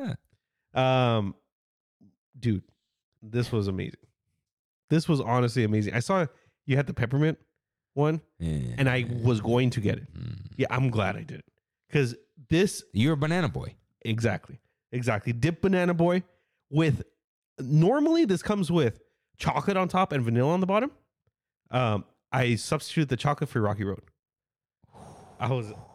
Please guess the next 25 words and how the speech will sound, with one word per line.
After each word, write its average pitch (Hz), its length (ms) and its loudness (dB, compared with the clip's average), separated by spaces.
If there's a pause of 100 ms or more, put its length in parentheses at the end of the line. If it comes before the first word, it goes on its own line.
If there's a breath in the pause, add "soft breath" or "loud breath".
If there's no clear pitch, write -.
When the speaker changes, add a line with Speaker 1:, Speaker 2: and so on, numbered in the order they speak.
(120)
Speaker 2:
I 143 100 2
was 170 160 2
in 135 80 -2
heaven, 110 300 0
Speaker 1:
I 92 60 -6
Speaker 2:
dude. 95 80 -2
Speaker 1:
love 82 320 0
Rocky 80 320 -6
Road. - 140 -8
Speaker 2:
Yeah, 104 220 -2
I 110 60 0
was 135 160 0
in 123 80 -4
heaven. 104 320 -4 (640)
So, 117 400 2
um, 107 320 0
yeah, 214 160 0 (140)
I 120 80 -2
just 123 120 0
had, 143 200 -2
I 120 80 -4
had 131 120 -2
a 95 140 -4 (240)
fantastic 131 720 -4
time 101 260 -8